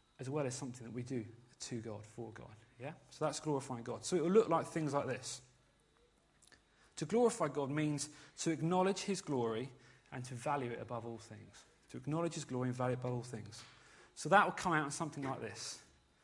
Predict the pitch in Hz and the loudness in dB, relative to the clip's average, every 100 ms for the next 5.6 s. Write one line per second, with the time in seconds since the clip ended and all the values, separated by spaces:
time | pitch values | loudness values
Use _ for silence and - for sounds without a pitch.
0 | _ _ _ _ _ _ _ _ _ _ | _ _ _ _ _ _ _ _ _ _
1 | - 180 190 190 - - - - - _ | 4 6 6 2 -10 -16 -18 -20 -20 _
2 | - 156 190 185 180 131 143 143 123 107 | -4 2 4 4 2 0 -2 0 -2 -4
3 | 104 104 107 101 98 - _ _ _ _ | -8 -12 -14 -14 -18 -20 _ _ _ _
4 | _ _ _ _ _ _ _ 135 175 202 | _ _ _ _ _ _ _ -2 4 4
5 | 180 127 127 117 107 131 | 4 0 -8 -10 -10 -12